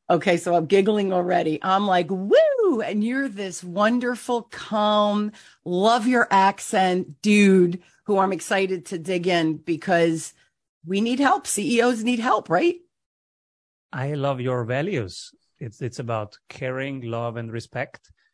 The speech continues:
Speaker 1: Yes.
Speaker 2: And this is actually what drove me into, into the business of coaching people, having them scale.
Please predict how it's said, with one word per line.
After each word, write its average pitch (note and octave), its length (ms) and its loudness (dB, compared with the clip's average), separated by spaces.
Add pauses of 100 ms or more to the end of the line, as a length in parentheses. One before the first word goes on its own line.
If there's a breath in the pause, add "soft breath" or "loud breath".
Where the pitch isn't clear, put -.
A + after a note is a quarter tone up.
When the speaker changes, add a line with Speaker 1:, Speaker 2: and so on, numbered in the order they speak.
Speaker 1:
Yes. E3 200 -10
Speaker 2:
And B2 160 -8
this D3 160 -6
is F3 140 -6
actually D#3+ 320 -8
what C3+ 160 -6
drove B2 400 -6
me G#2+ 460 -8 (120)
into, G#2+ 680 -10
into A#2 220 -14
the A2+ 80 -12
business A#2 680 -14
of F#2+ 380 -12 (220)
coaching G#2 560 -12
people, G#2 600 -12
having G2 320 -14
them G2 120 -14
scale. G#2 560 -10